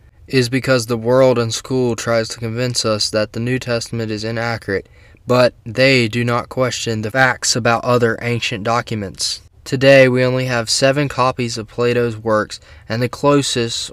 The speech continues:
w-, copy we have was written twelve hundred years after the original work.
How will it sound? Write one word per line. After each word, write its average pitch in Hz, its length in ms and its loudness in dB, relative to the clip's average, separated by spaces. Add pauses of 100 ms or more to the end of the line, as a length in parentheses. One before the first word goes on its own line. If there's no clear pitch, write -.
w-, - 260 -12
copy 135 400 0
we 127 200 -4
have 113 320 0
was 113 180 -6
written 120 300 -2
twelve 131 300 -2
hundred 127 300 -8
years 117 480 -2
after 120 340 -4
the 113 180 -4
original 120 460 -2
work. 104 280 -2